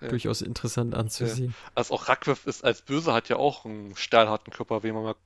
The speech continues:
Speaker 1: ganz
Speaker 2: Ja.
Speaker 1: kurz sieht, also
Speaker 2: Ja.
Speaker 1: das darf man nicht vergessen, also ja.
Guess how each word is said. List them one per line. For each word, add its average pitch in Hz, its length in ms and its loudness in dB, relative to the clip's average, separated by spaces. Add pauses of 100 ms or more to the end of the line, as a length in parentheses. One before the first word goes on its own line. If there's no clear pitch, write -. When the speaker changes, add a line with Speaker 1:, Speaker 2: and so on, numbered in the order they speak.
(120)
Speaker 1:
ganz 110 180 0
Speaker 2:
Ja. 156 100 6
Speaker 1:
kurz - 200 -2
sieht, 117 180 -10
also 107 360 -4 (520)
Speaker 2:
Ja. 131 120 0 (920)
Speaker 1:
das - 460 -6 (100)
darf 127 160 6
man 131 100 4
nicht 120 80 -2
vergessen, 131 340 2
also 107 160 0
ja. 127 260 4